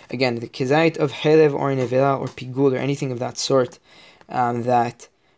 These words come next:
um, was left in the sun and dried up and shrunk, anyone who ate it at this, um, in this, in this, um, in this state would, um, would be patur, would not be liable for eating, um,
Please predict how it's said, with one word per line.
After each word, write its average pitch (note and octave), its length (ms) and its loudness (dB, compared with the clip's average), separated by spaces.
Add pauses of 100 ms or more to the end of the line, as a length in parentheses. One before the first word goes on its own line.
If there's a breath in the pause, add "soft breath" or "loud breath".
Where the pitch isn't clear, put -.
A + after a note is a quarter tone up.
(120)
um, B2 140 -8
was B2 320 -4
left C#3+ 480 0
in D3 120 -4
the C3 80 -4
sun C3 500 -2 (240)
and C3 180 -8
dried C3 340 2
up B2 220 0
and A#2 100 -10
shrunk, E3+ 520 -4 (340 loud breath)
anyone D#3 300 4
who D3+ 220 -2
ate F3 180 6
it D3 180 2 (100)
at C3+ 200 -4 (220)
this, - 520 -2
um, B2+ 260 -8
in C#3 140 -4
this, C3+ 400 -4 (580)
in C3+ 200 -6
this, C3 320 -4
um, C3 440 -8 (360)
in C#3 80 -6
this C#3 140 -2
state D3+ 460 2 (500 soft breath)
would, C3+ 280 2 (240)
um, A#2 400 -4
would C3+ 160 -2
be C3+ 80 0
patur, C#3 420 0
would B2+ 120 0
not C3 220 -4
be B2+ 100 -4
liable A2+ 440 0 (640 soft breath)
for - 180 -4
eating, B2+ 380 -2 (180)
um, A#2 320 -8